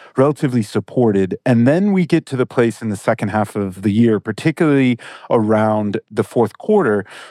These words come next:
where we get a sudden risk premium boosted into gold on the back of the Israel-Hamas conflict and whether or not that was really going to spread into a wider Middle East conflict. And so we saw a lot of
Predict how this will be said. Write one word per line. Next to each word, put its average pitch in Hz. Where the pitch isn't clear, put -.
where 117
we 117
get 127
a 107
sudden 131
risk 131
premium 110
boosted 113
into 101
gold 104
on 98
the 104
back 104
of 98
the 104
Israel-Hamas 104
conflict 107
and 104
whether 107
or 104
not 101
that 98
was 101
really 104
going 101
to 95
spread 101
into 104
a 98
wider 104
Middle 101
East 101
conflict. 101
And 117
so 127
we 113
saw 139
a -
lot 113
of 110